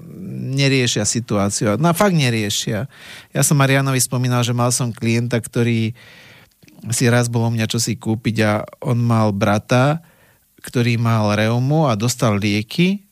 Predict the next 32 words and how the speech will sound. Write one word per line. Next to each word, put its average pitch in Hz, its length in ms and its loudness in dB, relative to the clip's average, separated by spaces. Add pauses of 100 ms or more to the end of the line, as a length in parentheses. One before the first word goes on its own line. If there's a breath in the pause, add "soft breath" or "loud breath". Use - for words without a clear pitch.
(200)
Oni 170 240 2
sa 127 160 2
tak 113 200 0
nazývajú 110 680 0
veľmi 110 240 -2
pekne, 120 320 -2
že 101 160 -2
biologická 107 640 0
liečba. 104 560 0 (1080 loud breath)
A - 80 -2
spustili 175 500 2
mu 143 160 0
rakovinu, 107 600 -2 (640)
tie 95 160 -4
lieky. 92 480 -10
Čiže 165 320 2
vysadili 165 560 0
mu 160 160 -2
aj 143 160 -2
lieky 143 320 -4
na 127 200 -2 (840)
reumu, 135 640 0 (320 loud breath)
čiže 123 320 0 (320)
všetko 156 360 -2 (120)
ho - 80 0
bolí 135 480 2
a 120 80 0
ešte 117 240 -6
k - 80 -18
tomu 120 80 -4
má 117 160 -2
rakovinu. 110 640 -6